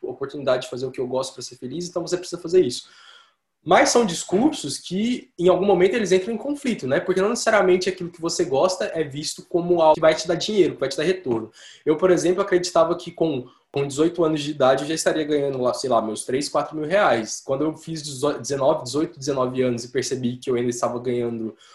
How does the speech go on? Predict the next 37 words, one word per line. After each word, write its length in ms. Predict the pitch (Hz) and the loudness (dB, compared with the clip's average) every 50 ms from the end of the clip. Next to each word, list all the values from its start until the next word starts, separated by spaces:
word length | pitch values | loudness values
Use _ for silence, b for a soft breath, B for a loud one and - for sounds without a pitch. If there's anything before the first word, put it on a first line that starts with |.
| b b b b | b b b b
os 120 | 123 117 | -6 -2
meus 440 | 123 120 123 120 120 113 110 - - | 0 2 2 4 2 2 -2 -6 -4
parcos 400 | - 139 143 170 180 - - - | 2 4 4 4 4 2 -4 -4
quatrocentos 500 | - 160 147 - - - 156 160 160 - | 0 0 0 0 0 -4 -6 -6 -6 -6
reais 420 | 156 151 147 135 120 120 123 117 | -4 0 2 2 2 2 2 0
de 80 | 120 120 | -2 -6
bolsa 280 | 120 127 123 123 - 127 | -4 -4 -4 -4 -4 -6
de 100 | 123 123 | -8 -8
estágio, 640 | 120 - - 123 120 151 185 196 165 143 131 131 135 | -8 -6 -2 0 2 4 4 4 4 4 2 0 0
eu, 80 | - 139 | 0 0
eu 80 | 127 127 | 0 0
entrei 240 | 135 - 143 147 143 | 0 -2 -6 -8 -4
em 20 | |
colapso, 480 | - 175 180 214 226 196 - - - 120 | 0 2 4 6 6 4 4 0 -4 -8
eu 40 | |
entrei 140 | 120 - 127 | -8 -6 -6
em 60 | 127 | -6
desespero. 520 | 123 123 123 135 139 - - 202 165 135 135 | -6 -8 -8 -10 -10 -6 -2 0 0 0 -2
Eu 40 | - | -4
falei 140 | 135 135 | -6 -6
assim, 180 | 127 - - 127 | -6 -6 -8 -10
"Caralho, 440 | - 139 147 185 185 143 123 120 120 | -6 -2 0 2 2 2 2 0 -4
então 220 | 123 - - 131 | -8 -8 -6 -4
não 140 | 131 135 156 | -2 0 2
é 100 | 180 202 | 2 2
isso, 280 | 196 160 131 - - 117 | 0 0 -4 -6 -6 -4
né? 160 | 123 139 156 | -4 -2 -2
Eu 100 | 151 135 | -2 -4
vou 120 | 120 127 | -6 -8
ter 100 | 131 127 | -10 -8
que 60 | - | -8
passar 200 | - 135 - - | -8 -10 -8 -6
mais 180 | 135 131 135 156 | -6 -6 -2 0
um, 200 | 180 180 165 156 | 0 2 0 0
uns 260 | - 151 156 151 131 | -4 -6 -8 -4 -2
anos 320 | 131 131 147 165 170 151 156 | -2 0 0 0 -2 -2 -2
aí 320 | 143 131 143 175 180 B | -2 -2 -2 -4 -6 B